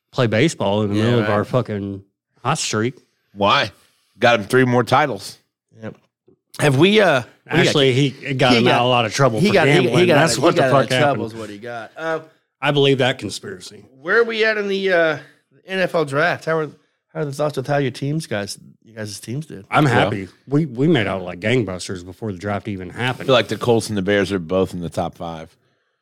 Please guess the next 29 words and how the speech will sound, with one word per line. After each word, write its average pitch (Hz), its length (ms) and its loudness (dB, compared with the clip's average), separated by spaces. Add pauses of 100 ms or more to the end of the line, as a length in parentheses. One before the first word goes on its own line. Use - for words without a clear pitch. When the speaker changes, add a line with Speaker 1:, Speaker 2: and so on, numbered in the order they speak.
(720)
Speaker 1:
I 107 60 -8
mean, 95 300 -4
it, 123 220 -14 (460)
we 117 100 -2
got 113 200 2
a 98 60 -2
number 104 240 -2
one 113 260 0
receiver. 120 640 -2 (520)
We 107 240 -8
traded 104 320 0
down 104 280 -2
to - 40 -20
tenth. 120 380 -2
We 104 80 -6
got 98 340 -4
an 98 80 -12
offensive 95 460 -6
lineman 131 480 0
right 104 160 -4
off 95 160 -6
the 107 100 -14
fucking 98 360 -12
bat 135 440 -4
that 92 140 -12
we 95 100 -10
need 110 240 -2
to 95 60 -14
protect. - 520 -12